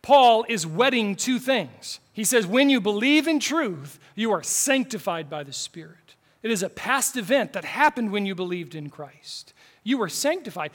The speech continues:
And by the way, this is why the Scripture calls us by a particular name.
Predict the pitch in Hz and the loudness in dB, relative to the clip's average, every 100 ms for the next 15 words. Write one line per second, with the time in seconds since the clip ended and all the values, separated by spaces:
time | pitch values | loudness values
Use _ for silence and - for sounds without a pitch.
0 | - 285 254 311 302 311 359 - _ _ | -6 0 6 6 4 0 -2 -10 _ _
1 | _ _ _ _ _ _ _ _ _ 185 | _ _ _ _ _ _ _ _ _ 0
2 | 320 - 320 185 214 285 175 147 196 - | 2 2 -2 -4 -2 -2 -2 -8 -12 -14
3 | _ 220 190 - 311 - 208 185 - - | _ -6 -6 -4 -4 -4 -6 -6 -8 -6
4 | 254 285 294 160 147 - - - _ _ | -2 0 -2 -4 -6 -6 -6 -8 _ _
5 | _ _ - 208 240 226 - 190 185 185 | _ _ -2 0 0 -4 -6 -6 -6 -4
6 | 208 302 262 147 | 0 0 0 -6